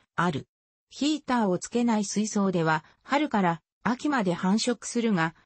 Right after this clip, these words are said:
ヒーターで加温した水槽は一年を通して産卵し、体長十六ミリメートルくらいの抱卵個体も見られる。小魚と飼っている場合は孵化直後の稚エビが捕食されやすいので、水草や石などで隠れ家を多く作ると良い。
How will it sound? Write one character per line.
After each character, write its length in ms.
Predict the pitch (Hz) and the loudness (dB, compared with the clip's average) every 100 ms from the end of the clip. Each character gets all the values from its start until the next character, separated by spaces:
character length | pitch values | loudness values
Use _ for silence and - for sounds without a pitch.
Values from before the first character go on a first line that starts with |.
| _ | _
ヒ 280 | - 285 302 | -2 0 0
ー 60 | |
タ 180 | - 226 | 0 0
ー 60 | 180 | 0
で 120 | 160 | -2
加 180 | - 196 | 0 2
温 140 | 262 | 0
し 120 | - | -4
た 140 | - 220 | -4 -4
水 220 | 220 247 | -4 0
槽 260 | 247 240 | 2 2
は 140 | 226 214 | 2 2
一 240 | 208 285 | 0 0
年 180 | 294 208 | 0 2
を 80 | 165 | 0
通 260 | - 208 | 0 0
し 140 | 190 - | -2 -2
て 100 | 156 | -4
産 300 | - 165 202 | -2 0 2
卵 220 | 185 180 | 2 0
し、 260 | - 160 - _ - | -2 -4 -8 _ -2
体 200 | 190 285 | -2 0
長 280 | - 277 214 | 0 0 2
十 260 | 214 285 | 0 0
六 240 | 311 - 254 | -2 -2 -2
ミ 140 | 277 | -2
リ 100 | 277 | -2
メ 140 | 269 | -2
ー 20 | 254 | 0
ト 140 | 269 | -2
ル 80 | 262 | -2
く 120 | 269 | -2
ら 140 | 262 | 0
い 80 | 214 | 2
の 80 | 170 | 0
抱 260 | - 190 262 | 0 0 2
卵 200 | 254 233 | 0 0
個 160 | 269 | -2
体 240 | 262 226 175 | 0 0 0
も 160 | 160 | 0
見 100 | 160 | 0
ら 140 | 160 165 | 0 -2
れ 120 | 165 | -2
る。 180 | 143 - _ _ _ - | -4 -8 _ _ _ -6
小 100 | 165 | 0
魚 420 | 254 330 311 240 | 0 0 0 0
と 140 | 202 | -2
飼 140 | 185 240 | -2 -2
っ 80 | - | -2
て 160 | - | 0
い 120 | 214 | 2
る 120 | 180 165 | 2 2
場 180 | 175 | 2
合 120 | 190 190 | 4 2
は 140 | 196 | 0
孵 140 | - | -4
化 120 | - 277 | -6 -6
直 420 | - 320 - 269 | -4 -4 -2 0
後 140 | 226 | 2
の 80 | 196 | 2
稚 240 | 160 - | 0 0
エ 100 | 269 | 2
ビ 100 | 196 | 2
が 140 | 175 160 | 0 0
捕 160 | - | -4
食 240 | - 196 - | -4 -4 -4
さ 160 | - | -4
れ 200 | 175 165 - _ - | -2 -2 -6 _ -2
や 140 | 180 | -2
す 100 | 247 | 0
い 100 | 302 | 0
の 120 | 226 185 | 2 2
で、 220 | 170 175 _ - | 0 -2 _ -2
水 240 | 170 202 | 0 0
草 240 | - - 277 | -4 -4 -2
や 140 | 269 | -2
石 200 | 240 302 | -2 -2
な 160 | 302 262 | -2 0
ど 120 | 196 | 0
で 180 | 175 - | 0 -2
隠 260 | 175 - 240 | -6 -2 0
れ 120 | 269 | 2
家 160 | 233 180 | 2 2
を 220 | 185 277 | 2 0
多 40 | |
く 140 | - - | -2 -6
作 240 | - 247 | -4 -2
る 140 | 247 | 0
と 100 | 190 | 0
良 180 | 156 156 | 0 0
い。 140 | 156 | -2